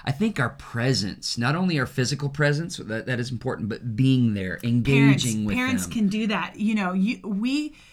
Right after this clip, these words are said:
Speaker 2: we can do that, and I fail. I fail
Speaker 1: Wow.
Speaker 2: so many times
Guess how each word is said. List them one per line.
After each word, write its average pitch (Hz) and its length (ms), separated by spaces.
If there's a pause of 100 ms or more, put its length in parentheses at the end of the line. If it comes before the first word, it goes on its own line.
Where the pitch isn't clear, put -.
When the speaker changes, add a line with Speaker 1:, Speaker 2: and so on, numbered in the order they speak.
(340)
Speaker 2:
we 247 220
can 285 180
do 214 160
that, 196 240
and 226 120
I 247 140
fail. 208 380 (460)
I 233 120
fail 208 460 (340)
Speaker 1:
Wow. 185 80
Speaker 2:
so 247 240
many 262 280
times 175 460